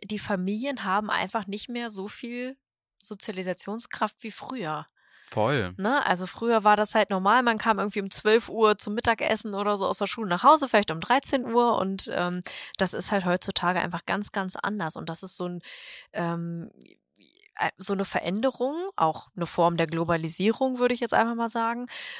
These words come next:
Speaker 1: ähm, wo man gucken muss, okay, wenn Schule da mehr Verantwortung hat,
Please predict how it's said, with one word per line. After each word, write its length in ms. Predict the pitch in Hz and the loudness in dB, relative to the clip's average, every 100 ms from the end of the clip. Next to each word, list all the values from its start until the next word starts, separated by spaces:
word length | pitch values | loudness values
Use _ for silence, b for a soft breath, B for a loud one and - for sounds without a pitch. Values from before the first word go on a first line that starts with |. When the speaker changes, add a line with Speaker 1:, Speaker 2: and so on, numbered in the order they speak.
| B | B
Speaker 1:
ähm, 240 | 196 196 190 190 | -2 -2 -4 -4
wo 80 | |
man 200 | 190 196 | -2 -2
gucken 300 | 190 190 - 214 | -2 -10 -8 -6
muss, 220 | 220 - | -4 -4
okay, 400 | - - 294 180 | -6 -6 -4 -4
wenn 240 | 180 180 185 | -6 -6 -4
Schule 320 | - 214 202 | -4 -4 -4
da 140 | 190 | -4
mehr 200 | 185 180 | -2 -4
Verantwortung 600 | 185 - 180 175 170 170 160 | -2 -6 -6 -8 -8 -10 -6
hat, 300 | 208 254 | -4 -4